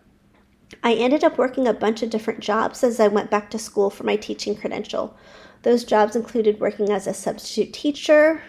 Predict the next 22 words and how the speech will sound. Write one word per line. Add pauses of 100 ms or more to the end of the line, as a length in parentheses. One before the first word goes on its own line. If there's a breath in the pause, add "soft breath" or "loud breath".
(160)
for
a
bunch
of
different
districts.
I
worked
as
a
long-term
sub
in
Irvine
Unified, (520 loud breath)
and
I
also
worked
as
an
executive